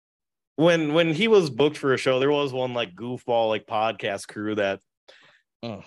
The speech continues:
Speaker 1: like, right off the bat wanted to try and ask him about Punk, and that was even before, like,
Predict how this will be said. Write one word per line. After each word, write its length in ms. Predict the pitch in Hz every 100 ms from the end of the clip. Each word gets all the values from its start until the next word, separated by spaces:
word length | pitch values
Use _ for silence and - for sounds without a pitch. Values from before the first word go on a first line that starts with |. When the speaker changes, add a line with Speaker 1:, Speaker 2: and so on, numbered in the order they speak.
| -
Speaker 1:
like, 160 | 123 113
right 220 | 131 147
off 160 | 135
the 80 | 135
bat 300 | 113 117 110
wanted 300 | 107 123 120
to 100 | 117
try 180 | - 120
and 100 | 107
ask 300 | 95 104 -
him 60 | 107
about 320 | 98 95 -
Punk, 320 | 104 104 101
and 80 | 120
that 100 | 180
was 180 | 160 135
even 240 | 135 131
before, 400 | 117 113 117 117
like, 440 | 110 104 98 -